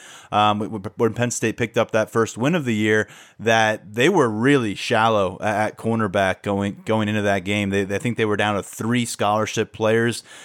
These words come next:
You just look at where they finished the season versus where they are now in the first week of January. You've essentially added to what you had at the end there, f-, uh, four scholarship guys when you look at the twenty twenty-one outlook, because you didn't have Tariq Castro Fields available for, for the final two-thirds of the season.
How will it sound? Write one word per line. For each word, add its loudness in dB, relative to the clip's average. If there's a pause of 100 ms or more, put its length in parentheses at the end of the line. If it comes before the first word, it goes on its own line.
(120)
You 0
just 0
look -2
at 0
where 2
they 0
finished -2
the -4
season -2
versus -2
where 2
they 2
are 4
now 2
in -2
the -2
first -4
week -2
of -4
January. 0 (280)
You've 0
essentially 0 (260)
added 0
to -4
what 0
you 0
had 2
at -2
the -2
end -2
there, 0 (360)
f-, -14
uh, 2
four 2
scholarship 0
guys 0
when -6
you -4
look 0
at -2
the -4
twenty -4
twenty-one -2
outlook, -2
because -4
you -4
didn't 0
have -2
Tariq -4
Castro -2
Fields -2
available 0
for, -6
for -6
the -2
final 0
two-thirds -2
of -10
the -6
season. -4